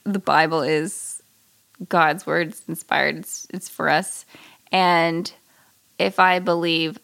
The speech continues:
the hope of heaven and the forgiveness in it, I have to believe it in its entirety.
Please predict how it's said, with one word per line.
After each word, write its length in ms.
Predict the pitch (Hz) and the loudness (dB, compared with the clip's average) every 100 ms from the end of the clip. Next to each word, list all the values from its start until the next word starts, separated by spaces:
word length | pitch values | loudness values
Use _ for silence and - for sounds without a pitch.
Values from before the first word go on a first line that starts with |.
| _ - | _ -8
the 160 | 190 | -6
hope 460 | 165 170 170 175 - - - | -2 2 2 0 -8 -8 -2
of 160 | 165 | -2
heaven 600 | 196 170 156 156 160 214 - - - - - | 0 -2 0 -2 -4 -6 -8 -20 -20 -16 -4
and 160 | 170 | -2
the 60 | 170 | -2
forgiveness 680 | - 180 170 170 165 175 - | -4 0 0 0 -2 -4 -6
in 160 | 170 165 | -4 -2
it, 200 | 165 - _ _ 185 | -2 -4 _ _ -4
I 60 | |
have 280 | 175 185 - | -2 -4 -4
to 80 | - | -12
believe 600 | - - 165 165 165 - | -8 -4 -4 -4 -6 -8
it 180 | 180 - | -10 -8
in 140 | 180 | -8
its 160 | - - | -8 -8
entirety. 680 | - - - - - 208 | -10 -8 -10 -10 -12 -12